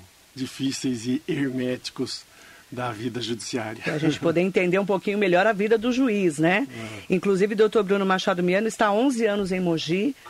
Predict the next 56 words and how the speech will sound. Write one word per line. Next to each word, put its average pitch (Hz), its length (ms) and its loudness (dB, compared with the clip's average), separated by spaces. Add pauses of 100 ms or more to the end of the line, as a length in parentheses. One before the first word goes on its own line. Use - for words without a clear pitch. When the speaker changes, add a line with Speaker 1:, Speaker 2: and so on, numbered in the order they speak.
(100)
Speaker 2:
Aos 180 180 2
quarenta 208 320 2
e 202 60 0
três 190 320 -2
anos 180 180 0
de 190 60 0
idade, 196 460 2
ele 185 100 -2
nasceu 175 320 0
em 180 40 0
Itapeva 196 680 2 (400)
e 170 100 4
acabou 208 440 2
ficando, 240 360 0
é 247 60 2
a 262 60 0
cidade 262 260 0
que - 80 0
ele 285 80 4
mais 254 320 4
ficou, 262 500 2 (480)
né, 226 340 2
como 277 200 4
juiz, 254 300 0
né, 233 140 0
doutor? 175 360 -2 (120)
Speaker 1:
Como 151 280 0
juiz, 143 280 0
não, 220 320 -2
como, 165 260 0
como 190 340 -4
na 151 220 0
minha 185 240 2
vida. 165 220 -2
Speaker 2:
Como 247 240 4
cidadão. 220 680 2 (140)
Speaker 1:
Em 135 60 -8
Itapeva 151 540 0
eu 139 40 0
morei 135 260 0
oito 135 400 0
anos, 202 380 0
Itaberá 143 560 -2
morei 131 380 -2
quatro, 180 480 -4
porque - 120 -14
meu 127 80 -4
pai 175 180 -6
era 147 80 -8
gerente 120 260 -4
de 113 80 -8
banco, 117 260 -6
então 131 100 -10
a 120 40 -6
gente 113 200 -8
andava. 147 360 -6